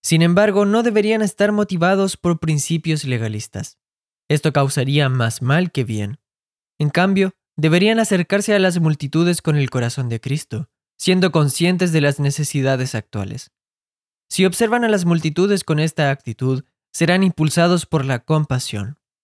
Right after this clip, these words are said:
Esta compasión los impulsará a perseverar en la oración y a trabajar incansablemente.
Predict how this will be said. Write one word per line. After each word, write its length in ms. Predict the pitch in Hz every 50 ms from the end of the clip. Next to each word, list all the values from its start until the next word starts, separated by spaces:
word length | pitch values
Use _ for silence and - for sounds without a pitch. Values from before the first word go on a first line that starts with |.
| _ _ _ _ _ _
Esta 220 | - 156 - 175 143
compasión 520 | 170 165 139 156 147 - - 170 180 185
los 140 | 185 175 -
impulsará 580 | 175 160 160 156 143 - 151 127 131 135 139
a 80 | 139 139
perseverar 500 | 143 123 - - 123 110 117 123 120 123
en 100 | 117 117
la 120 | 117 110
oración 540 | 107 107 107 107 - - 151 156 156 151 - _ _ _ _ _
y 100 | - 151
a 80 | 170 165
trabajar 500 | - 170 165 160 165 - - 196 202 202
incansablemente. 1200 | 202 190 - - 156 151 147 135 - 175 175 170 156 156 143 131 123 123 113 110 - 98 98